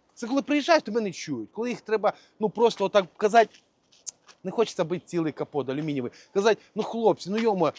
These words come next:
ну, нахріна ви це зробили? Нахріна ви розпотрушили, бляха-муха, цілий автомобіль? Тепер знову на неї все треба зібрати». І це хто буде робити? Це буде наш Real Car Service, який знаходиться на Дарниці, буде робити.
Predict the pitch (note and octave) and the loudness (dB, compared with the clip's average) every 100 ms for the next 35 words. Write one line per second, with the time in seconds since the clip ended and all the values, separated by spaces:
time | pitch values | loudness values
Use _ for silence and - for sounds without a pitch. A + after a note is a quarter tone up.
0 | _ G3 A#3+ B3 C4+ C#4+ D#4 B3+ F3+ - | _ 2 2 4 2 6 8 8 4 -2
1 | G3 G3 G#3 A3+ D#3+ F3 - B3+ D4 D4 | -2 0 2 2 2 2 -2 0 4 6
2 | A#3 A3 A3+ - - D#4 E4+ B3+ A3+ F3 | 6 4 2 -2 -4 0 0 0 -6 -2
3 | B3+ A3+ A#3+ C#4 - - - - - D4+ | -2 0 -2 -2 -2 -4 -12 -16 4 8
4 | C#4+ G#3 A3 G#3 F3 D3 - - - B3 | 10 8 4 -2 -2 -4 -6 -18 0 2
5 | A3+ C#4 E3 C4 F#4 D#4 - - F3+ B3 | 8 8 8 8 10 8 6 -2 2 4
6 | D#4+ B3+ - - E4 - A#3 G3+ D#3 F3+ | 4 4 0 8 8 10 4 4 2 0
7 | D#3 G#2 - _ _ _ _ - _ - | 0 0 -6 _ _ _ _ -20 _ -20
8 | - _ _ _ - G#3 A3+ G3+ D#3+ - | -20 _ _ _ -2 2 2 2 -2 -8
9 | - G#3+ - E4 D4 B3+ A3+ G#3+ A#3 - | -2 0 2 0 0 2 2 2 -2 -6
10 | - _ A3 G3+ G3 - - A3+ G3+ - | -20 _ 2 4 4 2 -6 0 0 2
11 | G3+ F#3 F3+ F3+ C4 C#4 A#3 F3+ - - | 4 4 2 -4 4 4 4 -2 -8 -16
12 | _ E3 B3 F3 D3 F#3+ D#3+ - B2+ B2 | _ -8 -6 -6 -2 -2 -2 -6 -8 -2
13 | E3+ F3 C#3+ C3 C#3 C#3+ C#3 A#2 F#2+ | 0 0 -4 -10 -6 -2 -2 -4 -12